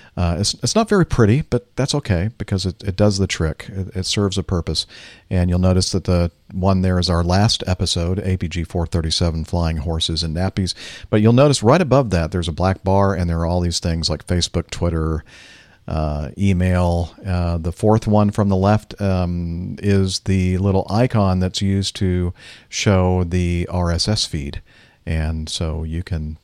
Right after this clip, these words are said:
find the R S S feed and subscribe to the, uh, podcast manually using that if you want, uh, if you want those earlier episodes. Or you can just use this darn webpage, and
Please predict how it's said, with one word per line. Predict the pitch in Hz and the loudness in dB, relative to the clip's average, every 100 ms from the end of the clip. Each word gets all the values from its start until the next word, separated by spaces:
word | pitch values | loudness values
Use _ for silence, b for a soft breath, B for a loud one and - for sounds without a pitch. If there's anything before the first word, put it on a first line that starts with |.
| _ | _
find | 90 87 | 0 0
the | 87 | 0
R | 85 85 | 0 0
S | 87 | 0
S | 87 - | 0 0
feed | 92 85 | -2 -2
and | 80 | -4
subscribe | - 85 - 87 85 85 78 | -6 -6 -2 2 2 0 -4
to | - 85 | -4 -2
the, | 80 82 82 | 0 0 0
uh, | 80 | -2
podcast | - 87 85 90 82 - | -2 -2 -2 -2 -4 -2
manually | 90 87 87 78 80 | 0 0 0 -2 -4
using | 85 113 95 | 2 2 4
that | 90 87 | 2 0
if | 85 | -2
you | 85 | -6
want, | 85 85 82 - B B B B B B _ _ | -4 -4 -4 -6 B B B B B B _ _
uh, | 80 82 80 76 - | -6 -4 -4 -8 -8
if | 92 | -2
you | 92 | 0
want | 85 87 | 2 2
those | 82 82 | 0 -2
earlier | 82 78 73 | -2 -4 -4
episodes. | 82 - 87 78 - | -6 -8 -6 -6 0
Or | 185 160 | 2 2
you | |
can | 143 | 0
just | 185 - | -4 0
use | 160 | 0
this | 139 - | 0 0
darn | 117 104 | 0 2
webpage, | 107 156 - 85 135 - - - | 0 0 0 -2 -4 -8 -12 -6
and | 92 92 90 90 | -2 -2 -2 -4